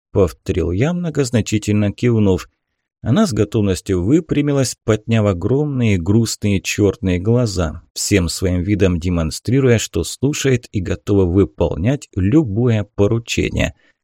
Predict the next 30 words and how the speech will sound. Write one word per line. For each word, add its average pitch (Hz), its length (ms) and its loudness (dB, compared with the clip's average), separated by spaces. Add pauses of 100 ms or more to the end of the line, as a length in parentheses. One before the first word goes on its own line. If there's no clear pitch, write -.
(480)
Взгляд 123 380 0
упал 180 280 -2
на 127 120 2
стопку - 560 -2
одежды 107 520 0
на 113 180 2
кровати. 101 800 0 (140)
Вероятно, 92 880 -2
она 101 340 0
ее 101 340 2
и 104 40 0
принесла. 117 720 -4 (260)
Мне 87 280 0
хотелось 87 420 -2
поблагодарить 95 840 -4
ее, 92 180 2 (280)
но 117 340 2
я 117 260 0
не 95 180 0
знал, 98 320 0
как - 300 -4
сказать. - 640 -4 (160)
Поэтому 92 340 2
я 90 100 -2
просто - 420 -2
взял 82 240 -4
одежду 139 460 -4
и 120 100 2
благодарно 90 840 -2
кивнул. 98 500 0